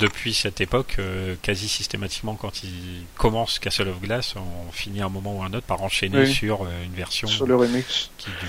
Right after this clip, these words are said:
Speaker 1: coup,
Speaker 2: Sur le
Speaker 1: est,
Speaker 2: remix,
Speaker 1: est
Speaker 2: justement,
Speaker 1: sur
Speaker 2: de
Speaker 1: le
Speaker 2: cet
Speaker 1: remix.
Speaker 2: album.
Speaker 1: Tout à fait, ouais. Alors, ce qui est compréhensible, alors d'abord par un peu la volonté du groupe, euh, dans les lives de mélanger les genres, euh, donc de proposer du rock, de l'électro, du rap, euh, de vraiment mélanger tout ça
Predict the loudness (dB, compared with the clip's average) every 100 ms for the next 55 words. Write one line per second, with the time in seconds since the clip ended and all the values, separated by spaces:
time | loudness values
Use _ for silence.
0 | -6 0 6 8 10 8 6 0 0 0
1 | 2 2 2 0 0 2 0 0 -10 -16
2 | -14 -8 -6 -2 -2 -2 -4 -6 -10 -16
3 | -6 -4 -2 -4 -4 -2 -2 -2 -4 -6
4 | -4 -4 -2 -2 -2 -2 -4 -2 0 2
5 | 6 4 6 2 0 -4 -4 -2 -2 -4
6 | -4 -4 -4 -4 -4 -4 -4 -6 -8 -8
7 | -8 -6 2 2 2 -2 0 0 0 -2
8 | -2 0 0 0 -4 -6 -6 -6 -10 -12
9 | -12 -12 -10 -10 -8 -8 -6 -8 -8 -8
10 | -6 -6 -4 -4 -4 -6 -6 -6 -6 -6
11 | -6 -6 -6 -4 -4 -6 -8 -8 -10 -8
12 | -6 -4 -4 -4 -2 -2 -4 -4 -2 -2